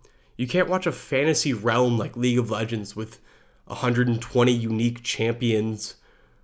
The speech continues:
who are all doing something. They don't, there's no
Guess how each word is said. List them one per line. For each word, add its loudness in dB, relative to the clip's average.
who 0
are 8
all 8
doing 4
something. -4
They 2
don't, 4
there's 4
no 4